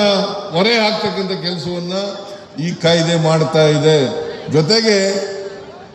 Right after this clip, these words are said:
ಕೃಷಿ ಚಟುವಟಿಕೆ ಸಂದರ್ಭದಲ್ಲಿ ಅರವತ್ತು ದಿನ ಕೆಲಸ ಕೊಡಲ್ಲ, ಅರವತ್ತು ದಿನ ಕೆಲಸ ಕೊಡಲ್ಲ. ನಿಮ್ಮ ಒಪ್ಪಿಗೆ ಇದೆಯಾ ಇದಕ್ಕೆ?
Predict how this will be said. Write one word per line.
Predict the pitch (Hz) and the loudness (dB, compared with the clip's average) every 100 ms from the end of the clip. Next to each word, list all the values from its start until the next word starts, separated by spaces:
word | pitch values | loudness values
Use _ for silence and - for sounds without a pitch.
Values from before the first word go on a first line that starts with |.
| - - - - - - - | -20 -20 -20 -20 -20 -14 0
ಕೃಷಿ | 196 233 240 | 2 4 4
ಚಟುವಟಿಕೆ | 220 208 214 208 196 202 | 4 2 4 4 4 4
ಸಂದರ್ಭದಲ್ಲಿ | 196 196 202 214 196 208 202 185 160 - - - - - 143 | 4 4 2 2 2 2 4 4 2 -2 -6 -10 -12 -4 2
ಅರವತ್ತು | 190 233 226 156 | 4 6 4 2
ದಿನ | 208 226 233 | 2 4 2
ಕೆಲಸ | 202 202 220 | 2 0 0
ಕೊಡಲ್ಲ, | 196 208 196 175 - - - - - - - - - - - - - - - 208 208 - - - - - - - - - 143 | 0 2 2 0 -4 -10 -12 -14 -16 -18 -20 -20 -20 -20 -20 -20 -20 -20 -20 -20 -20 -20 -20 -18 -18 -18 -18 -18 -18 -4 4
ಅರವತ್ತು | 185 214 202 214 180 | 6 6 4 2 4
ದಿನ | 202 208 | 4 4
ಕೆಲಸ | 196 190 196 | 4 2 2
ಕೊಡಲ್ಲ. | 190 196 185 160 123 - - - - - - - | 4 4 4 2 0 -6 -10 -12 -16 -18 -14 -2
ನಿಮ್ಮ | 170 190 | 2 4
ಒಪ್ಪಿಗೆ | 196 190 196 185 226 226 | 6 4 2 2 2 2
ಇದೆಯಾ | 208 220 | 4 4
ಇದಕ್ಕೆ? | 220 175 208 226 240 - | 2 0 0 2 2 -4